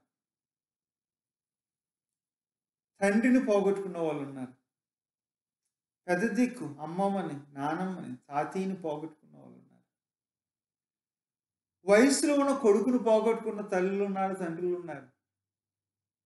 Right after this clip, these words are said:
చిన్న చిన్న పిల్లలు పోగొట్టుకున్న కుటుంబాలు ఉన్నాయి. డాక్టర్ రావడం, అనుకోకుండా హాస్పిటల్‌కి వెళ్ళడం, ఊపిరి ఆడడం లేదనడం,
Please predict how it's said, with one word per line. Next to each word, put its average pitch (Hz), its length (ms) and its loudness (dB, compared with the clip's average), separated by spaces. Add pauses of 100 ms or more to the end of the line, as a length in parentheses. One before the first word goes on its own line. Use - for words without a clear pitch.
(520)
చిన్న 165 120 -4
చిన్న 180 360 -2
పిల్లలు 170 360 -2
పోగొట్టుకున్న 170 720 -4
కుటుంబాలు 151 580 -12
ఉన్నాయి. 131 260 -18 (1700)
డాక్టర్ 160 460 -4
రావడం, 156 460 -2 (1700)
అనుకోకుండా 269 580 0
హాస్పిటల్‌కి 220 640 -2
వెళ్ళడం, 202 460 -6 (1000)
ఊపిరి 190 280 -2
ఆడడం 190 380 0
లేదనడం, 170 720 -6